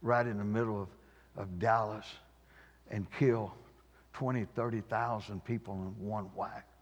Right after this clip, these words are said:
We don't know what that's like. But we don't know what it's like either,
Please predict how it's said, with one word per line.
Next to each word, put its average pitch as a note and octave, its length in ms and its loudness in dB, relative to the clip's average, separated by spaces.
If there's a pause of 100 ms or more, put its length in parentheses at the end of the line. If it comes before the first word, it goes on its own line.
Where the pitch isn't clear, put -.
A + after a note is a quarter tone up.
(400)
We C#3 80 -6
don't D3 220 -4
know C#3 80 -2
what A#2 220 -6
that's G#2 240 -12
like. A#2 300 -12 (2000)
But - 160 -6
we A#2+ 140 2
don't A#2+ 280 0
know A#2+ 80 -2
what A2+ 240 -2
it's A2 220 -6
like A#2 320 -6
either, A2 400 -8